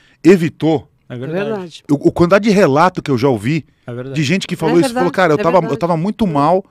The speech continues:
Speaker 1: e quando eu comecei a, a, a, a me relacionar com vocês, eu vi que vocês estavam na mesma sintonia de algo que eu nunca encontrei na vida." Porque tem muita,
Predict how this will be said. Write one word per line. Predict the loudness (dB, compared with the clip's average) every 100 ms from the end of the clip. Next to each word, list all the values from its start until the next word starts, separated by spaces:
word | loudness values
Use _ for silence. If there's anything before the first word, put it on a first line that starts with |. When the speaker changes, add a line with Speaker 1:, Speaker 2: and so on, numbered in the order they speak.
| _ _ _ _
Speaker 1:
e | -4
quando | 0
eu | 0
comecei | 2 -2 0 2 2
a, | 2
a, | 0 -2 -2
a, | -4 -4 -4 -6 -10 -8
a |
me | -4
relacionar | -2 -4 -6 -6 -4
com | -4
vocês, | -4 0
eu | 0
vi | -2 -4 -6 -6 _ _ _
que | -8
vocês | -2
estavam | 0 0
na | 2
mesma | 2 0 -2
sintonia | -4 -2 -2 -2
de | 0
algo | -2 0
que | -2
eu |
nunca | 2 4 4 2
encontrei | -2 -4 -4 -2 -2 -6 _ _ _ _
na | -4
vida." | -2 -6 -6 -8 _ _
Porque | -8 -2
tem | 0
muita, | 0